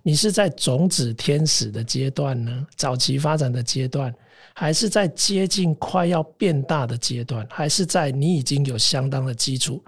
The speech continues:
你要进一步扩张。在这不同的阶段都有不同的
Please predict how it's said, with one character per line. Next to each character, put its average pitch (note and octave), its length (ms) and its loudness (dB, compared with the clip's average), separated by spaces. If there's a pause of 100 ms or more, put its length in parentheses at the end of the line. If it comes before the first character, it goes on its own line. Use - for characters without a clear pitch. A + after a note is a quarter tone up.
(280)
你 C3 100 0
要 C#3+ 100 0
进 C#3+ 200 0
一 B2 80 0
步 B2 200 -2
扩 B2+ 320 -6
张。 A#2 280 -6 (420)
在 A3+ 140 2
这 G#3 140 4
不 G#3 160 2
同 C3+ 220 0
的 C3+ 60 0
阶 C#3+ 340 0
段 C#3+ 320 0 (100)
都 D#3+ 240 2
有 A#2+ 180 0
不 D#3 220 0
同 A#2 460 -2
的 A#2+ 280 -2